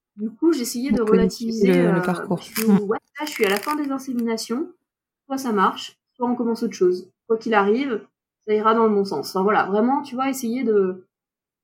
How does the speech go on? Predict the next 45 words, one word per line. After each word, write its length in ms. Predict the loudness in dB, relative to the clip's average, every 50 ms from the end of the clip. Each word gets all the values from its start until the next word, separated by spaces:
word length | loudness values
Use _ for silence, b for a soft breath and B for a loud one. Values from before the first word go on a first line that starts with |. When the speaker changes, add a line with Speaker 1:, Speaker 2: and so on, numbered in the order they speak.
| _ _ _ -8
Speaker 1:
en 80 | -6
fait, 80 | -4 -4
passer 260 | -2 -4 -2 -2 -2
à 60 | -2
autre, 160 | -2 -2 -4
enfin, 220 | -2 0 2 2 4
voilà, 220 | 4 2 2 2
de 100 | 2 2
penser 320 | 2 0 -2 -4 -4 -2 -2
à 100 | -2 -2
autre 120 | -4 -4
chose 300 | -6 -4 -4 -2 -2 -2
et 40 | 0
de, 100 | 0 0
euh, 380 | 0 0 0 -2 -4 -4 -6 -8 -8 -6
enfin 400 | -6 -6 -6 -6 -4 0 0 0
arriver 240 | 0 0 -2 -2 -2
à 40 | -2
me 100 | 0 0
détendre. 300 | 0 -2 -2 -6 -16 -20 _ _ _ _ _ _ _ _ _ _ _ b b b b _ -2
Speaker 2:
Tu 100 | 0 0
dis 220 | 2 2 2 0 0 -2 -4 -4 -4
que 80 | -4
tu 180 | -4 -2 -2 -2
étais 160 | -2 0 0
à 40 | 0
la 80 | 0 0
fin 120 | 2 4
des 220 | 4 4 4 2
inséminations. 880 | 0 -2 -2 0 0 0 2 2 0 -2 -4 -4 -2 -2 0 0 0 0
En 120 | 2 2
Espagne, 380 | 2 2 0 0 0 0 0 -2
c'est 180 | -2 -2 -4 -4
quatre ? 420 | -2 -2 -4 -4 -4 -8 -14 -18 _ _ _ _ _ _ _ _ _ _ _ _ _ _ _ _ 0
Speaker 1:
Euh, 480 | 2 4 4 4 4 4 4 4 2
souvent, 380 | 2 0 0 0 2 2 2 2
ils 100 | 2 0
commencent 280 | 0 0 -2 -2 -2 -2
à 60 | -2
parler 220 | 0 2 2 2
des 120 | 2 2 -2
fives, 260 | -4 -6 -6 -2 0
ouais, 120 | 0 2 0
après 280 | 0 -2 -2 -4 -4
quatre. 300 | -4 -4 -8 -8 -12 -18